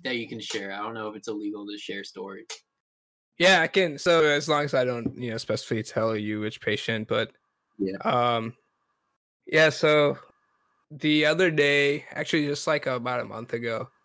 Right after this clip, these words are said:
Speaker 2: uh, we had this, like, young person come in, and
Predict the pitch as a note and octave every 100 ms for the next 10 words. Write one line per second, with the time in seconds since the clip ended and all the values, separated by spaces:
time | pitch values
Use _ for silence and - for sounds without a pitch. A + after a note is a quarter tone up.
0 | _ _ - - A#2+ A#2 A#2 C3+ C#3 C3
1 | B2+ - B2+ A#2+ A2+ - - - A2+ A#2+
2 | C3 C3 - A#2+ B2 C3+ C3+ D3 D#3 D#3+
3 | E3+ - - _ C#3 B2+ B2